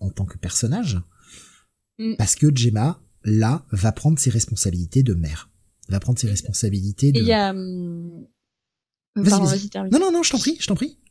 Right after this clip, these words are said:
Speaker 2: Il y, il y a ça, et puis il y a, hum, aussi tout, euh, tout cet aspect, euh, euh, que j'ai trouvé très intéressant, euh, par rapport à la technologie. Alors,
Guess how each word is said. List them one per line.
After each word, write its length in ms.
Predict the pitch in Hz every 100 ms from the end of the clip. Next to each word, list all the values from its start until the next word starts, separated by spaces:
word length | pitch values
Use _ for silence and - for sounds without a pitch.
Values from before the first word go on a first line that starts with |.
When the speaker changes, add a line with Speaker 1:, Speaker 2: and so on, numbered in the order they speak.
| _ _ _ _ _ _ -
Speaker 2:
Il 140 | 247 233
y, 120 | 247
il 140 | 233
y 60 | 262
a 80 | 262
ça, 280 | 339 359
et 60 | 320
puis 200 | - 277
il 60 | 254
y 60 |
a, 140 | 254 247
hum, 540 | 240 233 220 208 214 -
aussi 340 | 254 - 320 320
tout, 260 | 302 -
euh, 320 | 247 226 220
tout 140 | 220 254
cet 260 | - 262
aspect, 560 | 277 262 - 320 320 311
euh, 480 | 240 226 220 220 208 - - - _ _
euh, 1400 | - 202 202 190 190 185 180 180 180 175 - - 120 110 104 - - _
que 120 | 233
j'ai 120 | 240
trouvé 480 | - - 262 294 262 _
très 320 | - 339 294
intéressant, 720 | 285 254 262 254 233 285 320 359 - - - - -
euh, 100 | 220
par 160 | 247
rapport 240 | 247 240 330
à 60 |
la 100 | 262
technologie. 680 | 226 269 277 294 262 233 220 -
Alors, 340 | 202 185 185